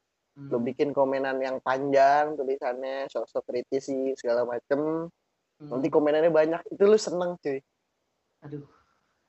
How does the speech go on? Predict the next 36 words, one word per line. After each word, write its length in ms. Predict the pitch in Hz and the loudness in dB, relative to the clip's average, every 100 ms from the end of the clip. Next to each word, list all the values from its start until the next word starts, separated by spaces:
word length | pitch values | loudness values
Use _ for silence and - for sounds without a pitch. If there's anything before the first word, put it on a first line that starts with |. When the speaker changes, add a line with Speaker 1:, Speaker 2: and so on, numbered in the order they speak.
| _ _ | _ _
Speaker 2:
Itu 140 | 151 214 | 0 6
lu 80 | 220 | 6
seneng 460 | - 185 202 180 165 | 4 0 -2 -2 -4
asli. 440 | 165 - 156 143 | -6 -4 -4 -6
Speaker 1:
Ah, 180 | - - | -8 -18
di 240 | 214 151 | -16 -16
P 80 | 151 | -8
R 280 | 151 147 147 | -6 -4 -2
banget, 240 | 147 170 | 0 0
P 60 | - 190 - | -2 -8 -8
R 180 | 202 196 | -8 -4
aja. 240 | 196 208 - - _ _ - | -4 -6 -10 -18 _ _ -4
Speaker 2:
Itu 320 | 190 370 - | 2 4 4
tapi 260 | 247 233 269 | 2 0 2
lu 140 | 285 | 2
seneng, 400 | - 185 208 220 | 2 0 0 0
maksudnya 340 | 208 - 220 220 | 0 0 0 0
ngerti 260 | 220 214 247 | 0 -2 0
nggak 160 | 233 | 0
sih 160 | 247 240 - _ | -2 -6 -8 _
ketika 380 | - 165 180 165 | -6 -2 2 4
Speaker 1:
Ah. 60 | 160 151 | 6 6
Speaker 2:
dapet 180 | 151 156 | 4 4
respon 400 | 156 - - 156 | 4 4 0 0
orang 340 | 143 147 147 | 2 4 4
walaupun 480 | 147 147 147 - 143 | 4 4 4 2 -2
ngehujat 480 | 135 143 135 127 123 | -4 -6 -2 -2 0
lu 180 | 139 147 | 0 0
jadi 360 | 139 135 131 123 | 2 0 0 0
atau 240 | - 120 - _ _ _ _ _ _ _ - | 0 -2 -4 _ _ _ _ _ _ _ 0
nggak 180 | 170 170 | 4 4
gitu, 260 | 165 220 - | 2 -6 -2
nggak 200 | 240 214 180 | 2 2 0
gitu. 540 | 208 - 208 202 202 202 | -4 -4 -2 0 -2 0
Tetapi 380 | 196 196 190 247 | 2 2 2 4
banyak 260 | 220 175 | 6 4